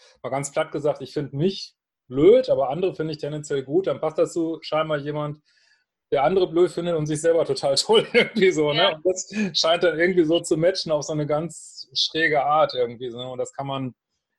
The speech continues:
Speaker 1: psychologisch herleiten, das kann man eben aber auch, finde ich, äh, spirituell herleiten, dass man ja eben einfach,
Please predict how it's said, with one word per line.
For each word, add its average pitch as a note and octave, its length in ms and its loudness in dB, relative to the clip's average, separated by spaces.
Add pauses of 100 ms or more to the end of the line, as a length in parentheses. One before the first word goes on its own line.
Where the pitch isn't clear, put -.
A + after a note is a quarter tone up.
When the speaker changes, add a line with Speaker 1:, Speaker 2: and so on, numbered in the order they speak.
(160)
Speaker 1:
psychologisch D3+ 880 -2
herleiten, D3+ 500 0
das B2+ 140 -8
kann C#3 120 -8
man C#3 140 -6
eben C3 200 -8
aber B2+ 200 -4
auch, C3 260 -2
finde C#3 200 -12
ich, - 220 -18
äh, B2 360 -2
spirituell C3+ 500 -4
herleiten, C3+ 520 -4
dass B2+ 120 -10
man B2+ 140 -14 (160)
ja B2+ 180 -4
eben C3 240 -6
einfach, B2+ 400 -6